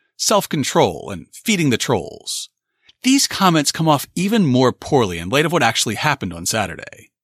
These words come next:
Please understand that some of your fellow Bostonians are facing threats that they cannot ignore,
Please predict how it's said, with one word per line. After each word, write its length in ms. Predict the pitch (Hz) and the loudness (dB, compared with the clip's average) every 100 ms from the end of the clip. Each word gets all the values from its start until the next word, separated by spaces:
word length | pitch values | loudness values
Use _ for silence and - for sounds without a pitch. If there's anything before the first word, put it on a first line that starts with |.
| _ _ _ _ - - _ | _ _ _ _ -20 -20 _
Please 240 | 277 269 | -2 0
understand 420 | 240 208 - 143 | 2 2 4 4
that 120 | 123 - | 4 2
some 180 | 208 | 2
of 60 | 254 | 4
your 100 | 294 | 2
fellow 260 | - 185 131 | 2 2 4
Bostonians 560 | 127 - 131 120 101 | 2 2 2 2 0
are 60 | 113 | -2
facing 380 | - 220 233 190 | -2 0 0 0
threats 320 | 147 123 - | -2 0 -2
that 120 | 147 | -2
they 120 | 196 | -4
cannot 440 | 190 - 175 165 113 | -4 -2 2 2 2
ignore, 540 | 104 135 95 - - | 2 2 0 -6 -14